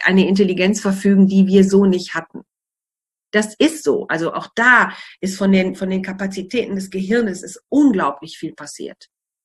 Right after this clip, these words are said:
Ja. Also die müssen wir ganz woanders abholen. Ich schäme mich sogar manchmal, wenn ich mit einem jungen Menschen wie dir spreche,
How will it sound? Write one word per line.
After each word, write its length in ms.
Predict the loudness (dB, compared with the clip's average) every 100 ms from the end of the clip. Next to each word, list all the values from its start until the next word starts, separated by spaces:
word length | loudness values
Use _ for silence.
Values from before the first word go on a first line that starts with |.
| _ -20
Ja. 300 | -16 -16 -18 _ _ _ _ -20 _ -6
Also 160 | 0
die 140 | 2 2
müssen 300 | 0 0 -2
wir 180 | -2 -2
ganz 340 | -2 -2 -2
woanders 440 | -4 -2 0 0
abholen. 680 | -2 -6 -6 -4 -4 -6 -14 _ _ _ _ _ _ _
Ich 120 | -14 -2
schäme 260 | 0 2
mich 180 | 0 -4
sogar 280 | -6 -6 -4
manchmal, 520 | -4 -6 -8 -8 -6
wenn 140 | -8
ich 200 | -10 -12 -12
mit 380 | -8 -6 -4
einem 180 | -4 -4
jungen 260 | -2 -2 -2
Menschen 380 | -4 -4 -8 -10
wie 100 | -8
dir 180 | -6
spreche, 560 | -6 -8 -12 -8 -8 -8